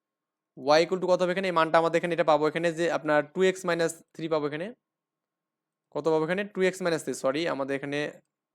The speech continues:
টু এক্স মাইনাস থ্রি বা আমাদের x এর মান বের করতে হবে এখানে। তো y plus three equal to two x বা আপনি এখানে x equal কি পাবেন এখানে, y plus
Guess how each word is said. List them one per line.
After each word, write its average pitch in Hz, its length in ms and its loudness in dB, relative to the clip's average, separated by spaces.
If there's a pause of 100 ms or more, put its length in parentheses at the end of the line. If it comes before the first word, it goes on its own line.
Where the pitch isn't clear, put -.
(1800)
টু 156 60 -6 (100)
এক্স 165 200 -2
মাইনাস 160 260 -2 (100)
থ্রি 156 160 -4 (480)
বা 135 80 4 (140)
আমাদের 156 200 -2 (120)
x - 100 -12
এর 202 60 0
মান 190 120 0
বের 160 120 -2
করতে 160 160 -4
হবে 147 140 0
এখানে। 160 140 -6 (100)
তো 165 60 -2 (460)
y 170 40 0 (100)
plus 170 220 2 (160)
three 170 240 -6
equal 165 260 -10
to 190 60 -6 (840)
two 180 120 -2 (160)
x - 20 -18 (1300)
বা 147 100 8 (120)
আপনি 156 200 -8
এখানে 170 200 -2 (1040)
x - 80 -16
equal 190 200 -4
কি 180 100 -2
পাবেন 185 140 0
এখানে, 196 160 -2 (300)
y 156 40 4 (100)
plus 165 240 2